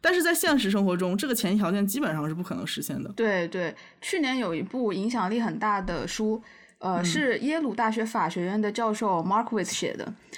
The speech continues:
Speaker 2: 叫做《精英主义的陷阱》。它里面就通过大量的数据和详细的论证，
Speaker 1: 嗯。
Speaker 2: 具化了你刚才所说的这个很平等的假象。啊，
Speaker 1: 嗯，嗯。
Speaker 2: 因为以前我们觉得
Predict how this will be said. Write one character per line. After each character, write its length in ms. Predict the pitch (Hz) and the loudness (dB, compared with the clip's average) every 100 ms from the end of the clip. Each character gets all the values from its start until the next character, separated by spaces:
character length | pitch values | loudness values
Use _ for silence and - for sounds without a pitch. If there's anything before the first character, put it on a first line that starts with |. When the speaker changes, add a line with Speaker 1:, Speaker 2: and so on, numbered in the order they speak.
| - | -4
Speaker 2:
叫 160 | 262 247 | 0 2
做 220 | 240 214 | 2 2
《精 160 | 254 262 | 2 2
英 100 | 277 | 2
主 200 | 185 160 | 2 2
义 60 | |
的 140 | 190 180 | 2 2
陷 320 | 269 247 185 | 2 2 2
阱》。 160 | 165 - - - _ _ - - | -2 -6 -12 -18 _ _ -20 -4
它 140 | - 392 | 2 4
里 120 | 269 | 4
面 180 | 214 226 | 4 2
就 140 | 254 | 2
通 220 | 247 262 | 0 0
过 120 | 262 | 0
大 300 | 254 285 262 | 2 4 4
量 240 | 208 196 185 | 4 4 2
的 140 | 180 | 0
数 340 | 180 - 269 202 | 0 0 2 0
据 300 | 185 208 190 | 0 0 0
和 280 | 185 180 | 0 0
详 320 | 190 - 156 214 | 0 0 2 2
细 140 | 262 | 2
的 100 | 214 | 2
论 240 | 226 226 | 4 2
证， 160 | 190 202 | 2 0
Speaker 1:
嗯。 60 | 180 - - - - | -2 -8 -16 -14 -4
Speaker 2:
具 180 | 320 | 0
化 260 | 254 233 208 | 4 6 6
了 100 | 185 | 4
你 120 | 175 | 2
刚 160 | 156 202 | 2 2
才 140 | 208 | 2
所 180 | 214 - | 0 -4
说 220 | 185 220 | 0 2
的 80 | 208 | 2
这 140 | 208 | 2
个 280 | 202 180 147 - - - - - _ | 2 0 0 -4 -12 -20 -20 -20 _
很 240 | - 208 180 | -4 0 2
平 180 | 214 | 2
等 100 | 254 | 2
的 80 | 208 | 2
假 280 | 226 214 - | 2 0 0
象。 220 | - 220 - - - - - | 0 0 -2 -8 -20 -20 -6
啊， 260 | - 185 175 | 2 2 2
Speaker 1:
嗯， 20 | 165 | 0
嗯。 220 | 170 180 | -4 -2
Speaker 2:
因 100 | 359 | 2
为 140 | 415 | 4
以 80 | 349 | 4
前 260 | 226 233 285 | 4 4 4
我 120 | 233 | 4
们 160 | 180 185 | 2 2
觉 180 | 180 | 2
得 300 | 196 202 214 | 4 4 2